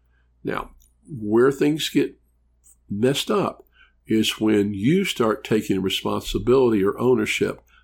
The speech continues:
of their behavior, and maybe vice versa. That's not God's will, and it violates in Jeremiah when it says, "Each one will die for their own iniquity," which means God holds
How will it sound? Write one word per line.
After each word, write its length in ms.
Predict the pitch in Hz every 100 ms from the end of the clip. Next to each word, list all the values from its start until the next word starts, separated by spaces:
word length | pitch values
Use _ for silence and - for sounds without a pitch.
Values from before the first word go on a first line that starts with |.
| -
of 140 | 104 101
their 160 | 101
behavior, 540 | 92 98 123 117 104 -
and 240 | 110 104 110
maybe 320 | 113 120 117
vice 320 | 104 95 98 -
versa. 540 | 113 117 120 - - _ _ - _
That's 260 | - 135 -
not 240 | 135 113
God's 360 | 107 104 98 -
will, 260 | 131 110 101
and 140 | 113
it 100 | 120
violates 760 | 107 113 156 131 104 107 - - _ _ _ _ _ _ -
in 200 | 117 107
Jeremiah 640 | 110 113 117 117 143 143
when 160 | 104 110
it 60 | 107
says, 240 | - 110
"Each 280 | - 151 -
one 200 | 123 123
will 120 | 123
die 280 | 110 98 104
for 140 | 101 110
their 160 | 101
own 160 | 95 101
iniquity," 420 | 123 160 - 95
which 200 | 95 -
means 240 | 104 95
God 400 | - 98 117 127
holds 260 | 127 113